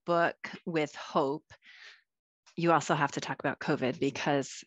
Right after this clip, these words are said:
you know, we've just lived through covid. But if we focus on hope and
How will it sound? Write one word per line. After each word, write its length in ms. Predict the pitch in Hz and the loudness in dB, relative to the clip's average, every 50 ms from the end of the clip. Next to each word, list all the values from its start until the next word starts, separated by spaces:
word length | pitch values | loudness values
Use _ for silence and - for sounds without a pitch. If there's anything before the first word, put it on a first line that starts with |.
| _ | _
you 160 | - - 151 123 | -6 -4 -4 -2
know, 220 | - - - - 180 | -4 -4 -6 -4 0
we've 200 | 147 143 135 - | 0 0 0 0
just 260 | - 139 131 - - | -4 -4 -4 -2 0
lived 300 | 147 131 127 127 - - | 2 2 2 0 -4 -4
through 160 | - 151 143 131 | -2 0 0 0
covid. 600 | - - - 165 151 143 143 135 120 127 - - - - | 0 0 0 0 2 4 4 4 4 2 0 -4 -2 2
But 240 | 180 165 151 - - - - - - - - _ _ | 4 4 4 4 0 -6 -16 -20 -20 -20 -20 _ _
if 100 | 214 - | -6 -2
we 100 | 208 208 | -2 -2
focus 580 | 196 - - 208 208 214 240 220 214 - - - | 0 4 4 4 6 6 6 6 4 4 0 -2
on 340 | - 185 175 165 160 156 139 - _ _ _ | 2 4 4 4 4 2 -2 -4 _ _ _
hope 440 | - 156 - 190 196 185 185 180 - - | -12 -6 0 2 4 4 4 2 0 -2
and 300 | - 160 156 156 151 | -2 -2 0 -2 -6